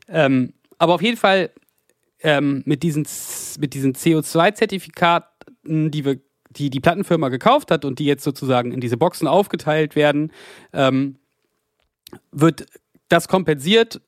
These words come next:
was diese Tonträgerherstellung von der gesamten Platte,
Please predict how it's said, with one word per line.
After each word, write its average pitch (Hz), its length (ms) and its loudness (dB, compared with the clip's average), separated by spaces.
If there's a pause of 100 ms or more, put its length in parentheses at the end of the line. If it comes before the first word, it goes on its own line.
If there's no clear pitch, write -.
(140)
was 139 260 0
diese 131 240 -4
Tonträgerherstellung 123 1160 -2
von 123 200 -2 (360)
der 127 160 0
gesamten 135 460 0
Platte, 110 420 -4